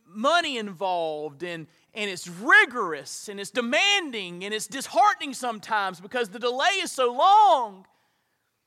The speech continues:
But these parents do everything they need to do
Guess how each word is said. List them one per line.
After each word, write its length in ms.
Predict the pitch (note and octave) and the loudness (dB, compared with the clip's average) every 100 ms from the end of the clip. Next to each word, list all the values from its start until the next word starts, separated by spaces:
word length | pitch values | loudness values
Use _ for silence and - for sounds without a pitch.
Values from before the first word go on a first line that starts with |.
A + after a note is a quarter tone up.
| _ _ _ _ _ _ _ _ _ _ | _ _ _ _ _ _ _ _ _ _
But 100 | _ | _
these 220 | F3 F3 | -14 -14
parents 420 | - G#3 F#3 C#3 - | -14 -12 -12 -12 -12
do 180 | D#3 | -8
everything 520 | D3 F3 G#3 G3+ F#3+ F3 | -8 -8 -14 -14 -14 -10
they 400 | E3+ F#3 F3+ F3 _ | -10 -12 -16 -20 _
need 440 | C#3+ F3 E3 D#3 - | -14 -14 -14 -18 -18
to 100 | D#3 | -16
do 360 | B2+ C3 G#2 | -14 -16 -16